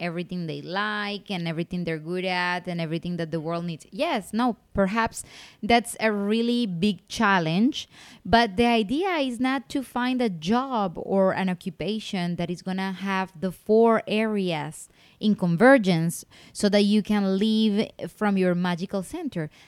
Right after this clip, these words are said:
The idea is that your life as a whole has all those four areas. So it's your life,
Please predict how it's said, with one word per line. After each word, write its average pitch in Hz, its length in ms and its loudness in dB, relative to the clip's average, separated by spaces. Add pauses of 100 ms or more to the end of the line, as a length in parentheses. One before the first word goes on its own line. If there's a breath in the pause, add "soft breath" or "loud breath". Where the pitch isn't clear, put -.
(120 soft breath)
The 208 220 2
idea 277 300 0
is 226 60 -4
that 233 200 2
your 233 260 6
life 220 800 0
as 185 160 -2
a 170 120 0
whole 180 460 4 (380 soft breath)
has 214 340 2
all 220 360 4
those 196 420 4
four 175 300 0 (120)
areas. 208 720 2 (220 loud breath)
So 247 160 -2
it's 254 140 2
your 269 180 4
life, 165 500 0